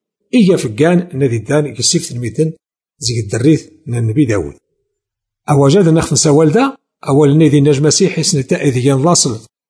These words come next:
داود إيا الدريث من داود، إدا ذلو يليث مزوارود ذليت تسعة عشرة،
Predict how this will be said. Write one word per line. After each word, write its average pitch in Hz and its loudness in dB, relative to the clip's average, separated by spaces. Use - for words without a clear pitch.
داود 143 4
إيا 135 2
الدريث 120 0
من 123 -4
داود، 156 0
إدا 143 0
ذلو 151 2
يليث 143 0
مزوارود 123 -2
ذليت 139 0
تسعة 117 -4
عشرة، 156 -6